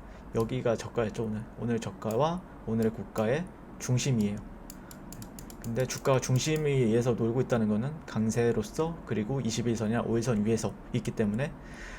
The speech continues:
어, 현재는 강세 추세, 그 다음에 연두색 같은 경우에는, 예, 오늘의 시초가이기 때문에 시초가 위에서도 놀고 있다고, 놀고 있다고 볼 수 있겠습니다. 그래서 지지도 받아, 잘 받아준 부분이 있죠. 그 상승, 다시 한번 눌렸다가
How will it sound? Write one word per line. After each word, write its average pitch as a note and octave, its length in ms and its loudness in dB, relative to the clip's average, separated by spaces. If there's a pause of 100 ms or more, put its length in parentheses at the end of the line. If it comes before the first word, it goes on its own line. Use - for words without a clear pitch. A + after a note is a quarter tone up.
(200)
어, G#2 280 -2
현재는 C3+ 420 2
강세 A2+ 360 2
추세, A2 340 -2 (560)
그 - 60 -12
다음에 C#3 400 -2 (180)
연두색 C3 420 8
같은 A#2+ 260 0
경우에는, G#2 380 2 (600)
예, G#2 200 -2
오늘의 A#2 220 2
시초가이기 A2 580 0
때문에 A2 420 -2 (340)
시초가 G3+ 380 2
위에서도 B2+ 540 4
놀고 A2+ 260 2
있다고, G#2 320 -2 (420)
놀고 B2 180 0
있다고 B2 200 2
볼 A2+ 100 0
수 - 100 -2
있겠습니다. G2+ 420 -4
그래서 G#2+ 200 -4
지지도 B2 500 0
받아, G#2+ 200 -4
잘 - 380 -4
받아준 A#2 720 0
부분이 A#2+ 260 2
있죠. - 260 -4 (460)
그 G#2+ 240 -2
상승, B2+ 400 -2 (360)
다시 - 160 -8
한번 G#2+ 180 -2
눌렸다가 G#2+ 460 0